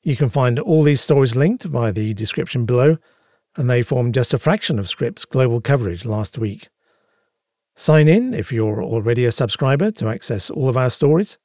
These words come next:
or sign up for a free trial to see what you're missing.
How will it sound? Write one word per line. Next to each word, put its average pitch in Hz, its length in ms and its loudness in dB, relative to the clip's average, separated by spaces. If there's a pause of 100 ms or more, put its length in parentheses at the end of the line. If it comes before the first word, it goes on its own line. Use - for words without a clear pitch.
(160)
or 135 100 -4
sign 143 300 4
up 220 220 2
for 139 120 0
a 113 80 0
free 156 220 2
trial 101 360 -2
to 117 120 -6
see 120 160 -2
what 117 180 -4
you're 117 120 -2
missing. 107 380 -6